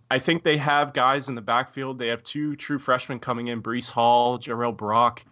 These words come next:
who I think might be able to factor in. They get, have guys at wide receiver, not necessarily a direct replacement for Hakeem Butler,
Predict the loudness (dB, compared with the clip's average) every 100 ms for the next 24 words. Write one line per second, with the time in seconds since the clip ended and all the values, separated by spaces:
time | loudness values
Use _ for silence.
0 | _ _ -2 0 0 -2 0 0 2 0
1 | 0 -2 0 0 0 -4 -10 -8 -6 -4
2 | -6 -6 -6 -2 0 0 2 2 2 0
3 | 2 0 -2 -8 -8 -4 -4 -8 0 0
4 | 2 -2 -6 -4 -2 -2 -2 -4 -6 -4
5 | 0 0 -2 -6 -4 -4 -4 -8 -4 -4
6 | -4 -6 -4 2 2 2 0 -2